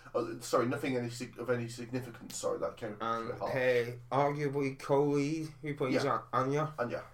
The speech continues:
Speaker 2: Um, this was her first movie.
Speaker 1: Yeah.
Speaker 2: And if you watch this movie, folks,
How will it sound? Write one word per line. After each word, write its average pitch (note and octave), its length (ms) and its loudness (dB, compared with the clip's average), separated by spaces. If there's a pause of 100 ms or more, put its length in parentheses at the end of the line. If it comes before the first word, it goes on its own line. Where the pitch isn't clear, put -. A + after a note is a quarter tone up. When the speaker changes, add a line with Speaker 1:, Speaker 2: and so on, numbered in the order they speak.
(520)
Speaker 2:
Um, A2+ 500 2 (360)
this C3+ 160 -4
was B2+ 140 -4
her A#2 140 2
first B2 300 -2
movie. A#2+ 440 -6
Speaker 1:
Yeah. - 200 0 (680)
Speaker 2:
And A2+ 440 4 (1900)
if - 160 -8
you C3 200 -2
watch E3 260 4
this D3+ 160 -4
movie, A2 320 -2
folks, F2 500 -8